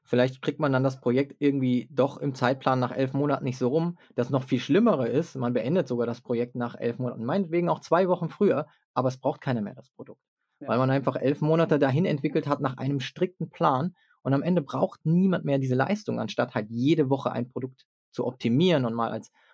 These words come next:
Speaker 1: Minimum Viable Product rauszuhauen und zu gucken, wie wird's denn akzeptiert. Also gerade jetzt in Zeiten von Corona ändert sich ja jede Woche die Welt.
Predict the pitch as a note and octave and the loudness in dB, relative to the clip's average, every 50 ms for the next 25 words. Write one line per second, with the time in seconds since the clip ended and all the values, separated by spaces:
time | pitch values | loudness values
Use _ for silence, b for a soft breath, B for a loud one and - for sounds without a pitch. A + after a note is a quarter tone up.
0 | _ _ - A#2+ C3+ D3+ E3+ D#3+ D#3 C#3+ C#3 C3 C3 C#3+ D3+ D3 C#3+ C#3 - D3+ | _ _ -4 0 2 2 4 4 2 2 4 4 4 4 4 2 2 2 2 0
1 | C3+ C3 B2+ - A2 B2+ C#3+ G3 G#3+ - - F3 D3 D#3+ D#3+ D#3+ D3+ D3 C#3 C#3 | 2 2 0 0 2 4 4 4 2 0 -2 0 2 2 2 2 2 0 -2 -4
2 | C#3+ C3+ - - - D3 C3+ C3+ C#3+ D3+ - - - - - B2+ - - - - | -6 -6 -6 -6 -4 -2 -2 0 -2 -2 -4 -4 -6 -6 -6 -8 -10 -8 -8 -8
3 | - - - G3+ C#3+ - - - A2+ A#2 G#2 A#2+ C#3+ D#3+ D#3 C#3+ C#3 C#3 C3+ B2+ | -6 -2 -2 0 0 -2 -4 -8 -8 -4 0 2 2 4 4 2 0 0 -4 -6
4 | C3 - C3+ C3+ - C3 - A#2+ G#2+ - A#2 B2 F3+ G3 C#3+ D#3 F3 - _ _ | -2 -2 -2 -2 -4 -6 -10 -8 -6 -4 -2 0 0 0 0 -2 -4 -6 _ _
5 | _ _ _ _ _ - C3+ D3 D3 C#3 D#3 C#3+ - C3+ C3 E3+ G3 F3 C3 D3+ | _ _ _ _ _ 0 2 2 2 2 0 2 2 4 4 4 4 4 2 2
6 | E3+ - C#3+ B2 A#2 G#2 B2+ F3+ F#3+ C#3 F3 G3+ - | 2 0 0 -2 -2 -2 0 0 0 0 -2 -4 -6